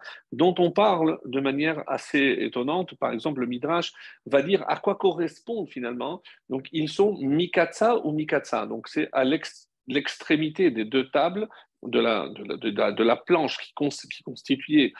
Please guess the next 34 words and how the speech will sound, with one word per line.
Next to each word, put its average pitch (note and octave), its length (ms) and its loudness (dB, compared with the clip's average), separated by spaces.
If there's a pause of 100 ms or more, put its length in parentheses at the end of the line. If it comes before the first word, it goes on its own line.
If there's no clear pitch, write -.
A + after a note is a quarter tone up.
(240)
la, A2 260 0
la, A#2 140 -4
la, G2+ 140 -6
le A2 100 -6
couvercle. F3 640 2 (300)
Donc, C3 340 0
il D3 180 0
y E3 60 6
a D3+ 320 2
donc B2+ 380 -8
un, C3+ 360 0
un A#2+ 200 -2
ange G3 340 -2 (320)
et, F3+ 480 2
euh, A2 380 -10
une - 180 -14
figure D3+ 400 0
d'ange G3 380 0
et D#3 80 4
une D3+ 120 2
figure C3+ 320 0
d'ange F3 400 -2
et F3 300 0
avec D#3+ 380 -2 (320)
Polsim, A3 520 0 (880)
et D3+ 60 4
ils C#3+ 220 4
étendaient F3+ 400 0
leurs C#3 240 -6
ailes E3+ 300 -6
qui D#3 140 -8
se D3 120 -6
touchaient C3 400 -4
par-dessus, C3+ 760 -2